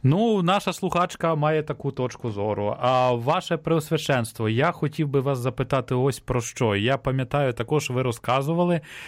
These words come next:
а, що, а, самі і також мотивуєте, а, священників розповідати про, а, таке явище, як про відкритість на життя,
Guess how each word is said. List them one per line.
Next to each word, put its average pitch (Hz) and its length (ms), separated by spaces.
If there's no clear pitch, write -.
а, 127 280
що, 156 640
а, 131 480
самі 143 680
і 120 120
також 127 500
мотивуєте, 123 920
а, 113 360
священників 147 960
розповідати 131 760
про, 147 600
а, 113 260
таке 123 320
явище, 135 460
як 135 160
про 120 460
відкритість 117 760
на 120 120
життя, 113 680